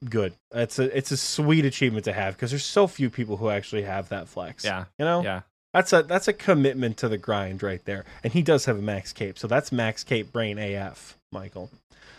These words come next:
Speaker 1: Um,
Speaker 2: I can't lie to you. I have thought of going for the max, for the Champions Cape. So, max cape
Speaker 1: I say
Speaker 2: brain.
Speaker 1: do it. Send it. Why not, dude?
Speaker 2: <sighs>
Speaker 1: Moving into the miscellaneous category,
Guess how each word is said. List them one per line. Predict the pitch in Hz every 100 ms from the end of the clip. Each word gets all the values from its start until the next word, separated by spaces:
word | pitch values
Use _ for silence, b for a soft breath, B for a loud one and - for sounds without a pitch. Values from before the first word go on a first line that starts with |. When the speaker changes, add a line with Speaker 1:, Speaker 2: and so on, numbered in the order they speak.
| B -
Speaker 1:
Um, | 110 104 101 104 - _ _ _ _ -
Speaker 2:
I | 117
can't | - 147 196 - -
lie | 104 113
to |
you. | 139 190 214
I | 104
have | 110 113 -
thought | 95 92
of | 85
going | - 87 87
for | 78
the |
max, | - - - -
for | 104
the | 95
Champions | 90 69 - - -
Cape. | - - -
So, | - 50 - -
max | 101 -
cape | 113
Speaker 1:
I | 101 160
say | 180
Speaker 2:
brain. | 123
Speaker 1:
do | 98 127
it. | - - -
Send | - 110 135
it. | 90 -
Why | 120
not, | 113 120 160
dude? | - 101 127 120
Speaker 2:
<sighs> | 78 104 - - - _ _ _ _ _ -
Speaker 1:
Moving | 170 175
into | 180 175
the | 143
miscellaneous | 160 - 135 131 156 135
category, | - 139 131 120 123 123 131